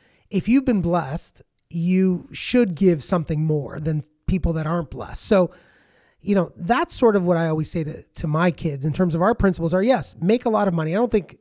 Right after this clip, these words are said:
God or, or, or karma or the universe has any problem with people making a lot of money. But I think it does have a problem with making money, um, at the expense of someone else. And so, you know,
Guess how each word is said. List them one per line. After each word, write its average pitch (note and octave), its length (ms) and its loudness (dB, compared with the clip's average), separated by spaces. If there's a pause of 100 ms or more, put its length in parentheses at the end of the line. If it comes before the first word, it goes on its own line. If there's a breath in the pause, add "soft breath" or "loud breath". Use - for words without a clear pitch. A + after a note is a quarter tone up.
(100)
God E3+ 460 0
or, D3+ 220 -4
or, D3+ 340 -2 (260 soft breath)
or D#3 140 -10
karma F#3 540 2
or D#3+ 360 -4
the D#3 140 0
universe F#3 560 6 (300 loud breath)
has E3+ 160 0
any B3+ 160 6
problem G3+ 320 2
with F3 160 -2
people F3 300 0
making E3+ 320 -4
a D#3 40 -6
lot D#3 240 -4
of C3 80 -8
money. D3+ 460 -2 (580 soft breath)
But G3 100 0
I F#3+ 100 4
think B3+ 480 -2 (100)
it F#3+ 260 -2
does G3+ 260 4
have F#3+ 160 0
a F3 60 0
problem E3 400 -4
with D#3+ 220 -4
making E3+ 420 -4
money, D#3 460 -4 (420)
um, D3 400 -6 (440)
at E3+ 220 -6
the E3+ 100 -2
expense E3 520 -2
of C#3+ 120 -6
someone D3+ 480 0
else. - 600 -8
And F3 120 2
so, F#3 360 6 (500 soft breath)
you G#3 140 0
know, F#3 180 0